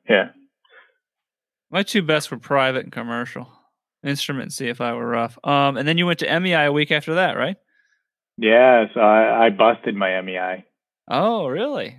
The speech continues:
Speaker 2: Wh-, what happened?
Speaker 1: Yeah. I jacked up, man. It was, you know, it was my fault. Um, obviously, uh, everything was perfect on the M E I, and, um, the very last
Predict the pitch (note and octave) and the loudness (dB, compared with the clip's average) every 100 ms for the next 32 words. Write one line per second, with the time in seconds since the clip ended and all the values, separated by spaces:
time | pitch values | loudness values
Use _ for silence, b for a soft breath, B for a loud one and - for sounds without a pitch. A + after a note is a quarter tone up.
0 | _ - _ _ D#3+ E3 A3 G#3 A2+ A2 | _ -20 _ _ -6 -2 -2 0 -2 -2
1 | G2+ - _ _ _ _ _ _ _ _ | -6 -14 _ _ _ _ _ _ _ _
2 | _ _ _ _ - E3 A3+ G#3 D#3 C#3 | _ _ _ _ 0 4 4 4 2 2
3 | A#2 A2+ A#2+ C3+ C#3 C#3 D3 D3+ C3+ C3 | 2 2 2 2 0 -2 -2 0 0 0
4 | C3 C#3+ C3+ - - A2 A2 B2 _ - | -2 -2 -2 -4 0 2 2 0 _ -10
5 | A#2 G#2+ G2+ G2+ G#2 - - A#2 A2 A2 | -4 -2 -2 -4 -10 -14 -4 -2 -2 -2
6 | G#2+ - G#2+ G#2 G2+ F#2+ - B2+ A2+ A2 | -6 -4 -4 -4 -6 -12 -8 0 4 4
7 | G#2 A#2 C3 C3 C3 B2 G#2+ - - B2 | 4 2 2 2 2 0 0 -4 -4 -2
8 | A2+ A#2 - G#2+ G#2 G2+ G2+ G2 - A2+ | -2 -4 -4 -2 -2 -2 -6 -8 -10 -6
9 | A2 G#2 G#2 G2+ G2+ G2 - - G#2+ G2+ | 0 4 6 6 4 0 -10 -6 -2 0
10 | G2 G2 F#2+ F#2+ F#2+ F#2+ F#2+ F#2+ G#2+ _ | -2 -4 -2 0 0 -2 -6 -8 -12 _
11 | _ _ A#2 G#2 G2+ A2+ A#2 A#2 A2 A2 | _ _ 0 2 2 4 6 6 6 6
12 | G#2 G#2 | 6 2